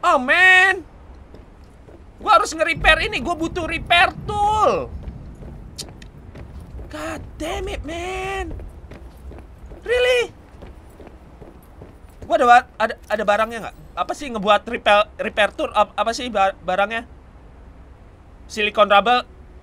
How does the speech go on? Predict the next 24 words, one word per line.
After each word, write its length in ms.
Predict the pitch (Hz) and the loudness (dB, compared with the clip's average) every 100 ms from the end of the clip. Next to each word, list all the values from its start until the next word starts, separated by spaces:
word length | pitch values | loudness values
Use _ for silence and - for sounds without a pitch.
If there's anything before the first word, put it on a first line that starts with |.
| - | -14
crystalline 560 | 220 214 214 196 196 196 | -12 -4 4 4 4 -2
sulfur, 480 | - 208 202 240 240 | -6 -6 -4 -4 -2
sama 200 | 208 202 | 0 0
titanium. 480 | 202 190 202 214 196 | -2 -2 -2 -2 -10
Gua 80 | 392 | -10
punya 400 | 415 440 466 240 | -8 -6 -4 -4
semuanya. 480 | 262 190 151 113 - - - - - | -4 -4 -4 -8 -12 -20 -20 -14 -12
Gua 80 | |
punya 380 | 403 508 508 220 | 0 2 2 0
semuanya. 540 | - 220 202 185 131 - - - | -2 -2 -2 0 -4 -6 -8 -2
Tapi 240 | 320 453 | 2 2
di 80 | 349 | 4
markas 480 | 311 277 277 - 214 | 2 2 0 -4 -2
gua, 240 | 381 196 | 0 0
God 220 | 123 95 - - 247 | -4 -12 -16 -12 2
damn 260 | 359 381 | 6 6
it. 140 | 370 - - - - - - - - - - - - - - - - - | 6 2 -10 -20 -20 -20 -20 -20 -20 -20 -20 -20 -20 -20 -20 -20 -20 -12
Shit, 400 | - - 269 - | -4 4 4 4
man. 320 | 269 170 - - | 0 0 -2 -4
Oke. 320 | 247 262 160 - - - - - | 4 6 6 2 -18 -20 -12 6
Oke. 240 | 262 208 123 - - - | 8 8 6 -6 -20 4
I'll 160 | 294 320 | 6 6
be 80 | 294 | 6
back. 300 | 262 254 | 6 6